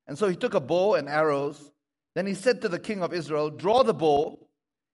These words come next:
And he drew it. And Elisha laid his hands on the king's hands.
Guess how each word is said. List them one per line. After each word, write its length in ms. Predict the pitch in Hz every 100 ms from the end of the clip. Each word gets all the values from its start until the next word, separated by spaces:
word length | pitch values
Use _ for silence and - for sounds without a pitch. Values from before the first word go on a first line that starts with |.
| -
And 120 | -
he 80 | 170
drew 240 | 135 202 196
it. 140 | - - - _ _ _ _ _ _ _ _ _ _ _ _ _ _ _ _ -
And 100 | 160
Elisha 400 | 175 202 233 240
laid 300 | 190 226 269
his 200 | 220 220
hands 320 | 208 220 202
on 120 | 190
the 60 | 156
king's 280 | - 202 160
hands. 420 | 202 190 113 101